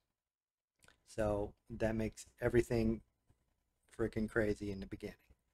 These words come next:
Once you get settled down, you start getting into the industrial immersive, uh, the industrial revolution age, uh, which is supported with the immersive engineering. Um, you're gonna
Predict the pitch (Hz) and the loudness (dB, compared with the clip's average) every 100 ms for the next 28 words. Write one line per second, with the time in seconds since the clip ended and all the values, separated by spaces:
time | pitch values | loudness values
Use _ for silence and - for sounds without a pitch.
0 | _ _ _ _ 107 120 - 127 117 107 | _ _ _ _ -2 -2 0 0 0 4
1 | 127 117 113 127 139 139 120 - 110 104 | 6 6 8 8 8 6 2 0 -4 0
2 | 113 113 110 107 - 104 104 101 117 120 | 0 2 0 0 -4 -4 -2 0 0 0
3 | - 120 110 107 - _ - 107 110 120 | 0 0 0 -2 -8 _ -10 -2 0 0
4 | - 104 - - 104 95 95 107 107 135 | -2 -10 -12 -16 -14 -14 -8 -2 6 6
5 | 135 - 123 117 117 113 - _ - - | 6 0 0 2 2 -2 -8 _ -10 0
6 | 120 113 120 143 - 151 151 147 147 - | 2 2 2 0 -2 -8 -4 -2 -2 -4
7 | - _ _ _ _ _ _ _ 120 110 | -16 _ _ _ _ _ _ _ -4 -2
8 | 107 101 113 - - 110 107 104 - - | -2 -6 -16 -12 -10 -6 -6 -6 -10 -20
9 | _ _ _ _ _ - - 120 123 113 | _ _ _ _ _ -18 -14 0 2 2
10 | 110 104 - 107 107 113 113 110 104 104 | 0 -8 -6 -4 0 0 -2 -4 -6 -6
11 | 98 120 143 151 147 - _ _ _ - | -2 2 4 2 -2 -10 _ _ _ -20
12 | _ - 110 104 101 98 _ _ _ _ | _ -8 -2 -2 -4 -12 _ _ _ _
13 | _ _ - 117 123 123 | _ _ 4 8 8 8